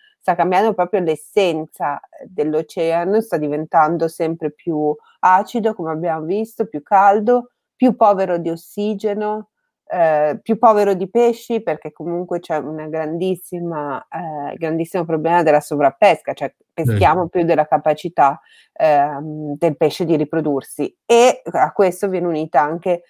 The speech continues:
Speaker 1: tutto il problema della pesca illegale, eh, che è veramente una,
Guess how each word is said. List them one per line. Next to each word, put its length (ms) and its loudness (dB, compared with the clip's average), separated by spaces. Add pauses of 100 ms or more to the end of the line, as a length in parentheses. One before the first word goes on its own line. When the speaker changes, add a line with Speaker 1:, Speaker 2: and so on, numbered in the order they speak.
(180)
Speaker 1:
tutto 300 -6
il 100 -2
problema 440 0
della 180 -2
pesca 460 -4
illegale, 880 -2
eh, 480 -8
che 260 2
è 80 -2
veramente 560 0
una, 500 -2